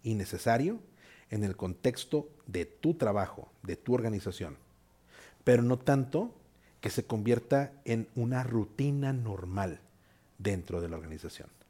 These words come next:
Qué importante es esto, ¿eh?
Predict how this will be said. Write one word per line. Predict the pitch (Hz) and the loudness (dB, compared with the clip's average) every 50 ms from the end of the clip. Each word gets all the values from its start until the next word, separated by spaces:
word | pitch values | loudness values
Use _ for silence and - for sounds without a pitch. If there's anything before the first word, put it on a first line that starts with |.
| _ _ _ _ _ _ _ _ _ _ _ _ _ _ _ _ _ _ _ _ _ _ _ _ _ _ _ - | _ _ _ _ _ _ _ _ _ _ _ _ _ _ _ _ _ _ _ _ _ _ _ _ _ _ _ -2
Qué | - | -2
importante | 113 110 - - 110 104 95 98 | 0 0 2 0 0 -2 -2 -2
es | 92 | -4
esto, | 98 87 - - - 80 | -4 -4 -4 -6 -16 -16
¿eh? | 78 | -16